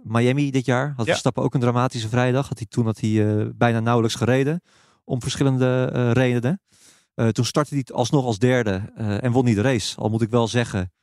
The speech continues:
Speaker 1: daar
Speaker 2: Ja.
Speaker 1: kon je makkelijker inhalen.
Speaker 2: Heel makkelijk.
Speaker 1: Maar ja, stel Red Bull krijgt het wel op orde en Verstappen start als derde, heeft een goede race pace.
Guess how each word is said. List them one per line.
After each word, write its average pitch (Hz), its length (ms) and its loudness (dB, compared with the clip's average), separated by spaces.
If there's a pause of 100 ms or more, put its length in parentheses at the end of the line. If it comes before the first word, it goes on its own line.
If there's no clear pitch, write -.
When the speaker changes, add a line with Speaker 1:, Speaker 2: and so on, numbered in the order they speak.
(240)
Speaker 1:
daar 113 120 2
Speaker 2:
Ja. 123 80 2
Speaker 1:
kon 123 120 4
je 113 80 2
makkelijker 120 400 0
inhalen. 117 360 0
Speaker 2:
Heel 101 100 -4
makkelijk. 104 340 -12 (640)
Speaker 1:
Maar 208 420 -2 (460)
ja, 160 300 2
stel - 280 0
Red 151 140 2
Bull 151 100 2
krijgt 143 240 0
het 139 80 -2
wel 151 120 2
op 151 120 0
orde 123 240 2
en 117 60 0
Verstappen - 360 -4
start 135 200 -2
als 120 120 -4
derde, 117 420 0 (380)
heeft 135 180 2
een 135 60 0
goede 131 220 2
race 139 240 2
pace. 113 380 -4